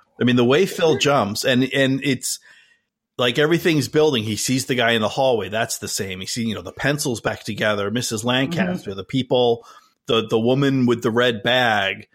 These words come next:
Speaker 1: uh, walking down the street that he sees as he's coming out of the, the bed and breakfast. Like, everything's the same. And then he turns the corner and there's the old man,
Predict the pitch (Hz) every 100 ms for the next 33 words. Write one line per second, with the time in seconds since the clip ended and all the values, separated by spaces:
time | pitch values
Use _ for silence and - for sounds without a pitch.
0 | _ _ - 98 95 110 120 - 120 113
1 | 110 107 - 123 117 110 107 - 113 113
2 | 110 101 104 - - 117 110 98 110 117
3 | 107 104 101 98 104 - _ _ _ _
4 | - 107 107 - 110 101 113 104 120 127
5 | 120 - 110 131 143 147 151 135 - 107
6 | - 143 131 110 104 113 110 104 - 147
7 | 123 127 - 151 143 107 101 110 _ _
8 | _ _ _ - 127 123 113 120 110 104
9 | 101 90 62 123